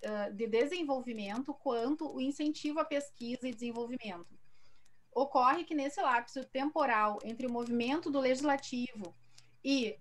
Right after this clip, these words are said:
ah, o desenvolvimento nanotecno-científico,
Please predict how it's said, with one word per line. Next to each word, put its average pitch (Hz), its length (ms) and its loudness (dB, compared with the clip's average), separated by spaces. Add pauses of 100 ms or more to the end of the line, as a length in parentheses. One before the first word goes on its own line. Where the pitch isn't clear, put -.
(120)
ah, 214 680 4
o 233 80 -2
desenvolvimento 254 800 -6
nanotecno-científico, 226 1600 -2